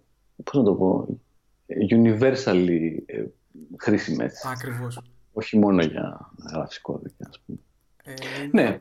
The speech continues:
Speaker 2: ο ορισμός του ανακαλύπτω τον κόσμο.
Speaker 1: Και επίσης θέλει και τύχη. Δηλαδή δεν το
Speaker 2: Σίγουρα. Ο παράγων τύχη,
Speaker 1: <laughs>
Speaker 2: έτσι.
Speaker 1: Θέλει, θέλει και τύχη, ξέρεις. Πολλές φορές το timing είναι πολύ σημαντικό, ξέρεις.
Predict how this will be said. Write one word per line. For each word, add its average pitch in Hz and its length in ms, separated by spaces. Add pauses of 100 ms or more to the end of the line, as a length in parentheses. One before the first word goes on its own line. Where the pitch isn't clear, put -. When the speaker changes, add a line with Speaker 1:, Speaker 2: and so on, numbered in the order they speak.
Speaker 2:
ο 135 140
ορισμός 139 500
του 175 100
ανακαλύπτω 151 480
τον 151 140
κόσμο. 139 320 (1200)
Speaker 1:
Και - 160
επίσης 180 720
θέλει 208 220
και 208 120
τύχη. 185 420 (200)
Δηλαδή 117 260
δεν 156 160
το 92 400 (300)
Speaker 2:
Σίγουρα. 117 500
Ο 117 420
παράγων 123 420
τύχη, 120 140 (380)
Speaker 1:
<laughs> - 240
Speaker 2:
έτσι. - 360 (760)
Speaker 1:
Θέλει, 175 360
θέλει 190 240
και 117 160
τύχη, 190 560 (220)
ξέρεις. 98 560 (400)
Πολλές 151 300
φορές 143 180
το 135 220
timing 117 320
είναι 117 320
πολύ 104 600 (520)
σημαντικό, 87 800
ξέρεις. 82 340